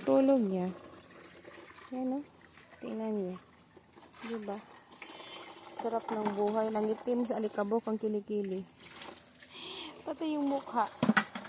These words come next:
Sarap talaga ng tulog niya. Nasa, ano, two hours na siya dyan sa, ano, duyan. Ang hangin kasi. Ayan.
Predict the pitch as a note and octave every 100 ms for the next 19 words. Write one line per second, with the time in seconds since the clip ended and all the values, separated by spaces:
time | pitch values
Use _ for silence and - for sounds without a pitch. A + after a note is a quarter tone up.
0 | - - - - - - - - - F#4
1 | F#4+ F#4 F4 - - E4+ D4+ D#4 C#4+ C4+
2 | D4 C4 A3+ G#3+ A3 - G3 G3+ F#3+ F3
3 | F3+ - - - - A3 F#3+ G#3 G#3+ -
4 | G3+ G3+ G3 F#3+ - F#3+ F#3 F#3 F#3 F#3
5 | F#3+ F#3 F3 F3 F3 - - - - -
6 | G3+ G#3+ A#3 A#3+ A3 G#3+ A3 F3+ F3+ -
7 | - - - - - - - - E3 F3
8 | E3+ E3+ F3+